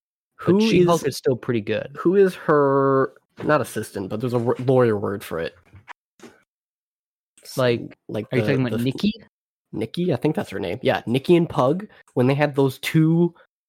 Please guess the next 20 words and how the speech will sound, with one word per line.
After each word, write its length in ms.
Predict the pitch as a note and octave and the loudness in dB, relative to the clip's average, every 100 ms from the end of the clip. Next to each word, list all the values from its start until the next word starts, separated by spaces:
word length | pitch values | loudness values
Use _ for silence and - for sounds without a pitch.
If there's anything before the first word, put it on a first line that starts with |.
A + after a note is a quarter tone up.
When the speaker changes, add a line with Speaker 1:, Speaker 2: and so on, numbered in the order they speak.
| - | -2
Speaker 2:
like, 220 | A#2 G#2+ | -2 -2
scenes 440 | - - A#2 C#3 C#3+ | -6 -2 2 2 0
with 160 | C#3+ | -2
each 120 | D3+ | 0
other, 340 | C#3+ C#3+ D#3 D#3 _ _ | 0 0 0 -4 _ _
or, 80 | B2 | -2
like, 160 | A2+ C3+ | 0 0
those 140 | A#2+ | 0
Speaker 1:
Mm-hmm. 80 | A#2+ | -4
Speaker 2:
two 140 | - B2 | -4 -2
things. 280 | C3 A#2 | 0 0
W-, 200 | - A2+ - - | -2 -6 -6 -2
one, 240 | B2 A#2+ | 0 2
they 120 | A#2 A2 | 2 2
went 220 | A2+ - | 0 0
to, 80 | A#2 | 0
like, 240 | G#2+ G#2 | 0 -2
the 280 | G#2+ G#2 G2+ _ - | -6 -4 -6 _ -6
knockoff 560 | A2+ A2 - G#2+ G#2 - | -2 -2 -2 -4 -4 -8
Avengers 640 | A2+ A2+ G#2+ G#2 G2+ - | -2 -2 -2 -6 -8 -14